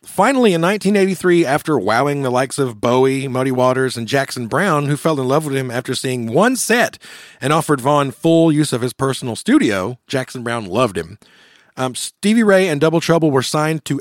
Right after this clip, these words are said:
Epic Records and released their first album, Texas Flood, that same year.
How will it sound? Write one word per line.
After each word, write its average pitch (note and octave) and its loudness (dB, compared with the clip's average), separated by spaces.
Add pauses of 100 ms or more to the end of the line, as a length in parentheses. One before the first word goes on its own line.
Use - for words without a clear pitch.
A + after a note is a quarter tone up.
Epic D#3+ -2
Records C3+ -2
and B2+ -6
released B2+ -6
their A#2+ 0
first A#3 0
album, C#3 2 (160)
Texas C#3 -6
Flood, A2 -2
that F#2 -10
same C3 -6
year. F#2 -8